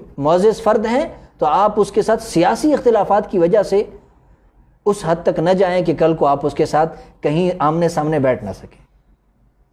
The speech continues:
ठीक है, और दूसरी बात मैंने की कि सियासत को सियासत तक रखें, उसको गाली गलौज तक ना लेके जाएं।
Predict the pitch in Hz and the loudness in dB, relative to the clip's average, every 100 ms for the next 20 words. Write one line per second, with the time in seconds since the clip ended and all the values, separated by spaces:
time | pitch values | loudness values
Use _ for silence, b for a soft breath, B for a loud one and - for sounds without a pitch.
0 | _ _ _ _ _ _ _ - 226 196 | _ _ _ _ _ _ _ -4 -2 0
1 | 180 - - - 175 165 139 139 143 185 | -2 -8 -8 0 2 4 2 0 0 2
2 | 196 208 170 170 165 151 131 180 - - | 2 2 2 2 0 -2 -2 -4 -4 -6
3 | 160 160 151 151 190 202 - 160 170 220 | -4 0 0 0 -2 -2 0 0 0 0
4 | 226 202 202 196 247 220 190 151 185 277 | -2 -2 0 0 0 2 2 2 2 2
5 | 285 269 269 262 233 214 196 151 135 117 | 2 4 4 2 0 2 2 0 -2 -4